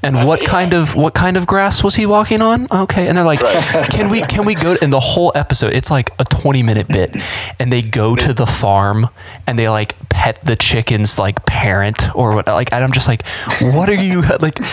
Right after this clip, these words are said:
Speaker 1: he's like, "Mm, uh, but he didn't have a good life," and then ends up being a commune, and it's a, it's a cult. It's a weird, it's a real weird twist. Sorry,
Speaker 2: We,
Speaker 1: continue, Dave.
Speaker 2: listen, we, we name our animals too. So it's not that strange. Like, we create this weird relationship with animals that we pursue.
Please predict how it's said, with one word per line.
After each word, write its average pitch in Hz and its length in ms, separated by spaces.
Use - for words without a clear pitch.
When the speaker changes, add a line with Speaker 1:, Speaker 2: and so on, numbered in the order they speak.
Speaker 1:
he's 151 160
like, 139 160
"Mm, 143 320
uh, 131 100
but 131 140
he 131 60
didn't 156 180
have 151 140
a 139 40
good 127 160
life," 117 220
and 120 80
then 113 80
ends 117 160
up 113 80
being 107 180
a 95 80
commune, 98 460
and 95 140
it's 92 100
a, 95 140
it's - 200
a 92 80
cult. - 300
It's 127 100
a 170 60
weird, 104 340
it's 123 140
a 110 40
real 95 200
weird 95 220
twist. 127 220
Sorry, 98 160
Speaker 2:
We, - 60
Speaker 1:
continue, 151 280
Dave. - 160
Speaker 2:
listen, 101 460
we, 123 400
we 120 260
name 127 320
our 110 140
animals 98 440
too. 80 240
So 95 520
it's 113 220
not 123 280
that 110 200
strange. 117 760
Like, 95 260
we 110 220
create 104 440
this 101 240
weird 98 440
relationship 92 720
with 92 180
animals 92 380
that 90 140
we 90 100
pursue. 87 540